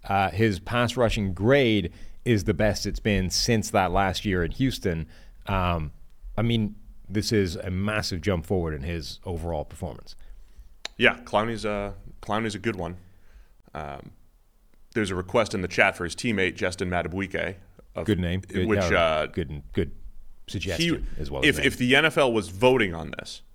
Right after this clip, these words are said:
Speaker 1: Mm-hmm.
Speaker 2: I think Madubuike might win.
Speaker 1: Yeah.
Speaker 2: In part because he has all the, the sack totals. He is playing, excuse me, he is playing better this year. Um, I did have to go through, but he's got,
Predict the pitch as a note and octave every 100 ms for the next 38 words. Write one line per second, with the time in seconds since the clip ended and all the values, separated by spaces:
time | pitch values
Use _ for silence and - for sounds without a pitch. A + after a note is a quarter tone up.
0 | - F#2 G2+ - - - A#2+ G#2 G#2+ F#2+
1 | F#2 A2 F#2 E2+ E2+ E2+ G2+ D#2 D#2+ -
2 | - - - - A#2 - A2+ G#2 B2+ B2
3 | A2 - G2 G2 G2+ G2+ F#2 F2 E2 E2
4 | D#2+ G2+ D3 A#2+ - E2 D#2+ E2 - -
5 | - - B2 C#3+ C#3+ - G#2+ G2 F#2 F2
6 | - - - - - B2 G2 G2 B2+ C3
7 | A2 F2+ G#2 G2+ F2 F2 D#2+ D#2+ E2 -
8 | - - - F2 E2+ E2 G2 G#2+ F#2+ F#2+
9 | F#2 G2 G2 F#2 G#2+ B2 A2+ B2+ G2+ F#2